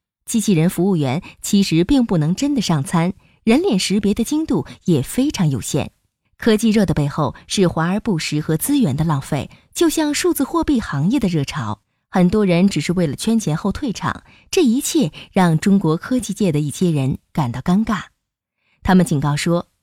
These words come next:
技术市场的过度繁荣是风险投资泡沫的一个迹象，这个泡沫可能将要破灭。他们认为，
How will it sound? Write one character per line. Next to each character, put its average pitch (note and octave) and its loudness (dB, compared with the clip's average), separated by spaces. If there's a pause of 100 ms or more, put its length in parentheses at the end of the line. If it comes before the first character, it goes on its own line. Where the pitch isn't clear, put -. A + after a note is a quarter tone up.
(100)
技 F#4+ 4
术 C4+ 2
市 D4+ 0
场 E3+ 0
的 D#3+ 0
过 B3+ 0
度 F#3 0
繁 D3+ -2
荣 D3 -2
是 F3+ 0
风 G3 2
险 D#3 -2
投 D#3 -4
资 G3+ 0
泡 A3+ 0
沫 A#3+ 2
的 F3 -2
一 D3+ 0
个 G3+ -4
迹 A3 -2
象， - -4 (300)
这 F#4 0
个 B3+ -4
泡 D4 -4
沫 F#3+ 2 (160)
可 F3+ 0
能 C#3+ 0
将 D4+ 0
要 C#4 -2
破 D#3 -2
灭。 C#3+ 0 (640)
他 G3 2
们 F#3 6
认 F3 2
为， C#3+ -2